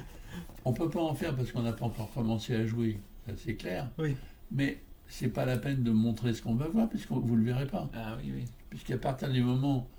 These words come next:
Speaker 1: où on va le tourner, bah, la fois d'après, on fera autre chose.
Speaker 2: Ah, c'est marrant, ça.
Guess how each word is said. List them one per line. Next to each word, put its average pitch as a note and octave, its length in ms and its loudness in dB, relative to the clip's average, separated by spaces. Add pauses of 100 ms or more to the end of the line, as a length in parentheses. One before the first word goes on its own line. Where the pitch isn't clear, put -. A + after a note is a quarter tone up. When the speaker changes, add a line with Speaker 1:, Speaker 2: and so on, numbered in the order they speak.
(360)
Speaker 1:
où A#2 80 4
on A2+ 140 8
va A#2 120 4
le A2 120 6
tourner, E3+ 560 2 (280)
bah, A2 180 -2
la A2 140 -2
fois A#2+ 180 -2
d'après, A2+ 360 -2
on D3+ 80 0
fera C3 160 -4
autre B2+ 140 0
chose. C3+ 280 0 (1400)
Speaker 2:
Ah, - 40 -16
c'est - 160 -8
marrant, C#3+ 220 -6
ça. D3+ 220 -10